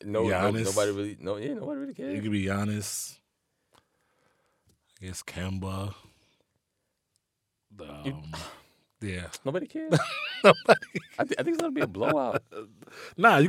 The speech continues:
Speaker 2: no, listen, we're not gonna disrespect the East Coast. It's gonna be
Speaker 1: I think
Speaker 2: Giannis.
Speaker 1: it's gonna be a blowout. I
Speaker 2: It could
Speaker 1: think
Speaker 2: be
Speaker 1: this game is
Speaker 2: Giannis,
Speaker 1: gonna be a blowout, though.
Speaker 2: Embiid, Jimmy Butler, uh, Kemba.
Speaker 1: You're not putting Ben Simmons in it?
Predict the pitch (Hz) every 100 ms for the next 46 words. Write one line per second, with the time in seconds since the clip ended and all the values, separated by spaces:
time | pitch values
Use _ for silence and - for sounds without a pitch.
0 | 190 214 113 147 - 113 160 135 127 -
1 | 127 110 110 113 117 104 104 113 107 104
2 | 131 151 151 117 120 117 113 98 90 104
3 | 104 101 - - 92 120 113 101 117 139
4 | 139 143 87 80 82 69 78 69 67 98
5 | 98 104 107 107 110 - _ _ _ _
6 | _ _ _ _ _ - 98 104 101 101
7 | 98 101 101 98 98 _ _ _ _ _
8 | - _ 95 82 82 80 80 78 - 104
9 | 92 92 90 95 _ _ 92 85 87 78
10 | 85 85 92 92 95 85